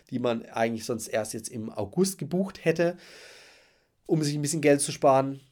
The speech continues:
Ja, vor allem, man muss wirklich auch dazu sagen, gerade wenn man als Familie unterwegs ist, ja, ob jetzt zu zweit, zu dritt, zu viert, das summiert sich natürlich. Also wenn ihr da jetzt auf einen Schlag im Vergleich zu,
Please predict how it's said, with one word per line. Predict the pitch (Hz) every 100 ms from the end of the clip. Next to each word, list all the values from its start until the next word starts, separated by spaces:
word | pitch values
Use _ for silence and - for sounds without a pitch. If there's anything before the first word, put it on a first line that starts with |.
| _
Ja, | 107 123 147 143 _ _ _ -
vor | - 117
allem, | 110 156 147 120 -
man | 120
muss | 139 131
wirklich | 131 147
auch | 131
dazu | 123 120
sagen, | 113 117 120
gerade | 120 113 123
wenn | 120
man | 113
als | 101
Familie | 123 131 156
unterwegs | 151 135 120 -
ist, | 107 - - _ 143
ja, | -
ob | -
jetzt | 92 - -
zu | 98
zweit, | - 110 127 127
zu |
dritt, | 113 131 127
zu | 113
viert, | - 123 139 - _ - - - _
das | - -
summiert | 139 147 156
sich | - 160
natürlich. | - 151 92 104
Also | -
wenn | 107
ihr | 117 110
da | 113
jetzt | 113 -
auf | - -
einen | 113 147
Schlag | - 139 127 135
im | 127
Vergleich | 113 123 110 113 113
zu, | - 113 104